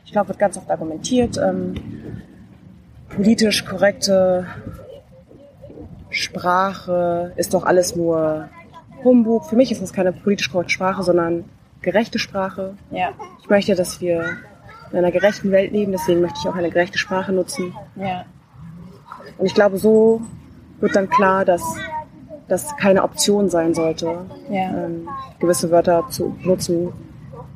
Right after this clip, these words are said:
Speaker 1: einfach nur, weil man eine gewisse politische Meinung hat.
Speaker 2: Ja.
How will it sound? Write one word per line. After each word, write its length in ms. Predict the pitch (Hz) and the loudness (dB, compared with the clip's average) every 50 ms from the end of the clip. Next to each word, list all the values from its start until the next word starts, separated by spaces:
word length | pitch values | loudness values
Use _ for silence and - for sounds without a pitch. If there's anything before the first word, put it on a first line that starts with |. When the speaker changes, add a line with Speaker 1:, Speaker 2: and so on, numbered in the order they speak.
| - - - | -18 -4 -2
Speaker 1:
einfach 240 | - 180 175 180 175 | 0 0 0 0 0
nur, 140 | 175 180 | 0 2
weil 80 | 165 165 | 2 4
man 120 | 170 160 | 4 2
eine 80 | 160 160 | 2 2
gewisse 220 | 147 165 160 - - | 0 -2 -2 -4 -6
politische 340 | - 175 170 165 - 170 165 | -2 -2 0 0 0 0 0
Meinung 300 | 160 156 165 165 160 165 | 0 0 -2 -4 -4 -8
hat. 200 | 160 - - - - - - - - - - - - - - 359 381 - - - | -12 -14 -16 -18 -20 -20 -20 -20 -20 -20 -20 -20 -20 -20 -20 -20 -20 -18 -12 -10
Speaker 2:
Ja. 160 | - 359 349 | -8 -8 -8